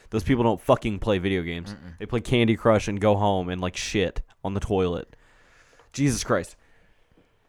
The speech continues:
Speaker 1: Anyway.
Speaker 2: Well, let's ask, uh, let's ask, uh, um, President, uh, Xi Jinping.
Speaker 1: Is he?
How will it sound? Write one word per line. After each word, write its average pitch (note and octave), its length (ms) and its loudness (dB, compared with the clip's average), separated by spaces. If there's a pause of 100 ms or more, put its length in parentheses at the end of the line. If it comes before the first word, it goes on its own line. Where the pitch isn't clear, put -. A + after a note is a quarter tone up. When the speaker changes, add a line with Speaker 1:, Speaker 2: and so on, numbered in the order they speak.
Speaker 1:
Anyway. B2+ 400 4 (220)
Speaker 2:
Well, F#3 180 2
let's A3 300 2
ask, C4+ 320 0
uh, A#3+ 300 0
let's G#3+ 360 -4
ask, A3+ 400 -6
uh, G3+ 220 -6 (460)
um, D#3+ 440 -6 (440)
President, F3 680 -2
uh, D#3 380 2 (180)
Xi E3 340 -2
Jinping. D#3+ 680 -4 (100)
Speaker 1:
Is B2 160 -2
he? D3 260 0